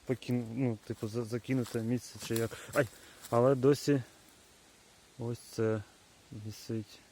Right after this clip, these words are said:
Йому вже наче двісті років, таке враження. Ось, але в цілому, типу, так, тут де-, дещо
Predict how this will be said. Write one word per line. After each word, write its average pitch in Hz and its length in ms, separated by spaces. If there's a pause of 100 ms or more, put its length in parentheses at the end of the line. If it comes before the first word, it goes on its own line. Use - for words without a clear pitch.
(1300)
Йому 113 160
вже 113 240
наче 113 360
двісті 120 300
років, 156 380
таке 117 200
враження. 113 640 (1000)
Ось, 113 340
але 117 180
в 123 60
цілому, 151 300
типу, 139 320
так, 139 220 (220)
тут - 300
де-, 123 240
дещо 127 580